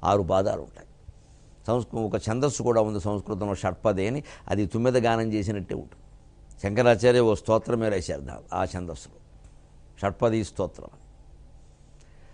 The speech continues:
ఈ ముంగురులని తుమ్మెదలతో పోలుస్తారు. పోనీ ఆ తుమ్మెదలు అక్కడ నిలబడే అవకాశం ఉందా అంటే, నాసిక, ముక్కుని సంపెంగ పువ్వుతో పోలుస్తారు. ఓ పక్క సంపెంగ పువ్వు ఉన్నాక, ఇక్కడ దగ్గరలో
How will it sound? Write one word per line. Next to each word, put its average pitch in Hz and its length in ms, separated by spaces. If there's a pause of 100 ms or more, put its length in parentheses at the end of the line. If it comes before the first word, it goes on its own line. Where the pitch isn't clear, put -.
(280)
ఈ 139 180
ముంగురులని 190 920 (240)
తుమ్మెదలతో 240 460
పోలుస్తారు. - 560 (1120)
పోనీ 254 200
ఆ 247 100
తుమ్మెదలు 247 400
అక్కడ 240 180
నిలబడే 220 360
అవకాశం 220 540
ఉందా 208 220
అంటే, 170 640 (340)
నాసిక, 117 560 (840)
ముక్కుని 110 720
సంపెంగ 110 460
పువ్వుతో 107 340
పోలుస్తారు. - 400 (1400)
ఓ 95 80
పక్క 107 280
సంపెంగ 135 460
పువ్వు 139 300
ఉన్నాక, 131 320
ఇక్కడ 127 200
దగ్గరలో 107 640